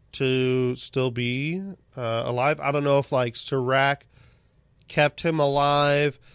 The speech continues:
because it's basically part of his brother, or if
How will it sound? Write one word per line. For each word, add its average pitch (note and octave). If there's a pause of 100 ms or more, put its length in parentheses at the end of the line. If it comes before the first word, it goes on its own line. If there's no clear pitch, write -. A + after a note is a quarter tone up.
(340)
because C3+
it's B2+
basically B2+
part B2+
of A#2
his G#2
brother, A3+ (880)
or C#3+
if C3+